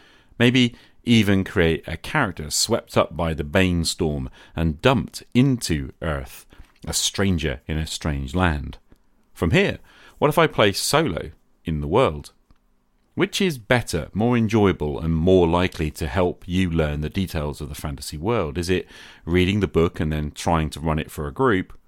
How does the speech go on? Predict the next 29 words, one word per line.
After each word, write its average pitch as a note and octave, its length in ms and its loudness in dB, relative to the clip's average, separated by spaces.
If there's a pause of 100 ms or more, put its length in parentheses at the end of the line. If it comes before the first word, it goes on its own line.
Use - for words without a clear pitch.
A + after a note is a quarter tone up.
(300)
Or B2 340 2 (220)
might A#2+ 240 0
it A2+ 140 -6
be D#2 300 -6 (180)
to - 100 -12
play D#2 260 -4
it - 100 -8
solo, G2+ 580 0 (440)
reading A2 460 2
and D#2+ 120 0
accessing F#2 580 -2
what E2 140 -2
you D#2 120 -4
need G2 400 0
as G2+ 300 -4
you D2+ 140 -6
need C3 240 2
it, D2 240 -4 (260)
and E2+ 220 0
using B2 340 2
the F2+ 60 0
world C#2 300 -2
to - 120 -10
create E2 480 -4
a E2+ 60 -6
game C#2+ 320 -8 (180)
for - 160 -8
you C#2+ 360 -8 (340)
alone? F2 640 -4